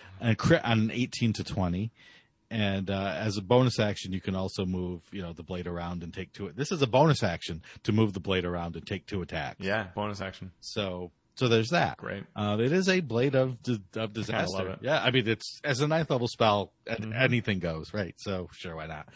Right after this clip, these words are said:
Speaker 2: Right.
Speaker 1: So
Speaker 2: Tasty.
Speaker 1: magic items, I just want to note, since we're, we're running, uh,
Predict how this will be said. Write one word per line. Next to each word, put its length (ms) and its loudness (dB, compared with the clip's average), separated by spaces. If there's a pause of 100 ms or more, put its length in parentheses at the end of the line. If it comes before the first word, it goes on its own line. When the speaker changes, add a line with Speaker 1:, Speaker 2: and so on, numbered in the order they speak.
(400)
Speaker 2:
Right. 260 -4 (800)
Speaker 1:
So 300 4 (180)
Speaker 2:
Tasty. 340 -10 (260)
Speaker 1:
magic 460 6
items, 480 6
I 200 4
just 280 -2
want 260 4
to 120 -4
note, 400 -4
since 180 -12
we're, 80 -2
we're 340 -4
running, 380 0
uh, 440 -6